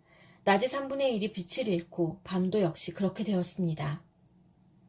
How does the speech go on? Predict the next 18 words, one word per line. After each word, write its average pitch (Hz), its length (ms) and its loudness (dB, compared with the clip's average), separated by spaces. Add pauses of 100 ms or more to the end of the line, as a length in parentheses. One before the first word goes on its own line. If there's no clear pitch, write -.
(440)
그리고 226 280 6
내가 202 260 4
보고 233 220 0
들으니 175 520 0 (260)
날아가는 214 480 4
독수리 233 340 -2
한 240 160 2
마리가 202 360 -2
하늘 214 380 -2
한가운데로 262 580 -2
날면서 170 640 0
큰 262 180 -10
소리로 262 300 -2
외쳤습니다. 170 800 -4 (1080)
"화가 233 260 2
있다, 160 480 -2 (280)
화가 240 260 2
있다. - 440 -2